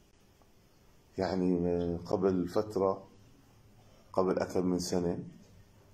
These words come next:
تكلمت أنا في أحد المقاطع إنه امرأة ممثلة بعدما أكرمها الله بالتوبة،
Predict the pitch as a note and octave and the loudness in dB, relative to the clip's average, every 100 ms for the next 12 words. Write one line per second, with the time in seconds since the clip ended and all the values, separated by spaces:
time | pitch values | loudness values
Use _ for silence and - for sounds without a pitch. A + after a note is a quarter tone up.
0 | - - - - - - - G#2 A#2 G#2+ | -20 -20 -20 -20 -20 -18 -2 4 4 4
1 | F#2+ F#2+ E2+ D#2+ D#2 - - F#2 E2+ E2+ | 2 2 2 0 -4 0 0 2 0 0
2 | E2+ E2+ G2 - D#2 D2+ - - - - | -2 0 0 0 -8 -12 -18 -20 -20 -8
3 | F#2 F#2+ G#2 A#2+ - C3 D3 - A2+ C#3 | 0 2 2 4 4 2 0 -2 0 4
4 | E3+ F3 - - - - - - - - | 4 2 -4 -4 -8 -16 -20 -20 -20 -20
5 | - - - - - - - - - - | -20 -20 -20 -20 -20 -20 -20 -20 -20 -20
6 | - - A2+ A#2+ A2+ A2 G#2 A#2+ C3 A#2+ | -6 0 2 4 4 4 4 2 4 4
7 | A#2 C3 C#3 A#2+ - D#3+ D3 - | 4 4 4 2 4 6 6 4